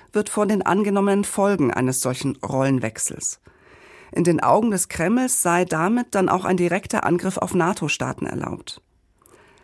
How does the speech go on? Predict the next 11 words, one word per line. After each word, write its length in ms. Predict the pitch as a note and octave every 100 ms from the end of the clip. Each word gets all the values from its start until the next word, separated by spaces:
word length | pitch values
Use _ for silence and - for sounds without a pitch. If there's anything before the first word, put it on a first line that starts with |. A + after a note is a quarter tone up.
| -
Das 160 | D#3 -
Völkerrecht 640 | G3 C4 G3+ D#3+ A3 -
aber 300 | - G#3 G3
widerspricht 580 | F#3+ F#3+ F#3+ - E3 -
dem. 220 | F2 - - - - -
Ein 180 | - D#3+
Konflikteinsatz 960 | - E3 - A#3 - G#3 G#3+ G3+ G3 -
zur 140 | -
Verteidigung 720 | D#3+ C#3+ - E3+ G#3 G3 G3
der 160 | F3+ E3
Ukraine 600 | E3+ F3+ D#3 G#3 A3+ G#3